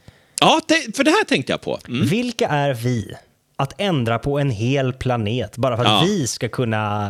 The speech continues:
Speaker 2: bo där eller semestra?
Speaker 1: Exakt.
Speaker 2: Hybris match. Och det kanske finns mikrobiologiska, eh, varelser där.
Speaker 1: Mm.
Speaker 2: Det skulle ju vara en total utrotning av, eh,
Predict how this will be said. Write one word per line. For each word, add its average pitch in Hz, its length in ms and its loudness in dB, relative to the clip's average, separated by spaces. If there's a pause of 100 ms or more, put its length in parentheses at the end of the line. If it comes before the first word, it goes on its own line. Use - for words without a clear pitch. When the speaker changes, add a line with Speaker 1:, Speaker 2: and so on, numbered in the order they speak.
(140)
Speaker 2:
bo 110 540 -2
där 98 240 -2
eller 104 140 0
semestra? 101 500 -2
Speaker 1:
Exakt. - 800 0
Speaker 2:
Hybris 117 560 -4
match. - 460 -6 (200)
Och 233 220 -6
det 233 80 -4
kanske 220 280 -2
finns 254 500 -4
mikrobiologiska, 151 2500 -2
eh, 135 200 -2 (280)
varelser 123 520 -2
där. 104 240 -4 (520)
Speaker 1:
Mm. 185 140 -2
Speaker 2:
Det 156 120 0
skulle 175 200 -2
ju 165 40 0
vara 165 240 2
en 147 300 0 (480)
total - 460 -4
utrotning 147 800 -2
av, 120 440 0
eh, 113 120 0